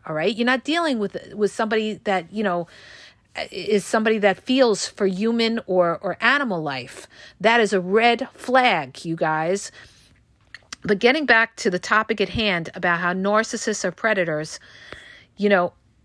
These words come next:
one of the things you have to realize is that a narcissist doesn't think like you, okay? Again, what is, what is the,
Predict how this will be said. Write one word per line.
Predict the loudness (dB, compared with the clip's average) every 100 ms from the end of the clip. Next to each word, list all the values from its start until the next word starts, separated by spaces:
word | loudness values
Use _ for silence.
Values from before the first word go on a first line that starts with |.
| _
one | -4 4 4 4 0
of | -2
the |
things | 0 2 2
you | 2
have | 0
to | 0
realize | 2 4 4 2 0
is | -6 0
that | 2
a | 2
narcissist | 0 2 0 -2 -2 -4 0
doesn't | 0 2 -2 0
think | 0 0 -4
like | -6 -6 -10
you, | -12 -12 -20 _
okay? | -12 -4 0 0 0 -6 _ -2
Again, | -2 2 2 2 -2 -10
what | 0 4 4
is, | 4 -2 -10
what | 0 2 4
is | 0 -2
the, | 2 2